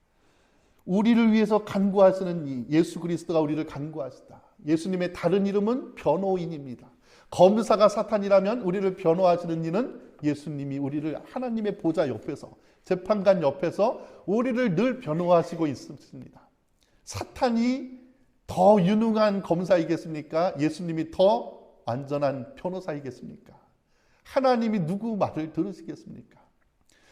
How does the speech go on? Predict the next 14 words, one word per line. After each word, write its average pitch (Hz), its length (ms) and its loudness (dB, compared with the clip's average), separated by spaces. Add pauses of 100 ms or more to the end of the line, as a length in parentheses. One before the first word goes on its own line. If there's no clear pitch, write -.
(140)
"누구도 285 1160 4 (300)
너희를 120 380 -6
정죄할 127 440 -10
수 - 140 -20
없다." - 480 -20 (1800)
그분이, 160 680 -2 (540)
예수가 135 600 -2
하나님 151 360 -6
우편에 170 760 -6
앉아서 127 760 -6
우리를 110 600 -8 (100)
변호하시고 139 720 -8
간구하시고 160 720 -10
계시다. - 500 -20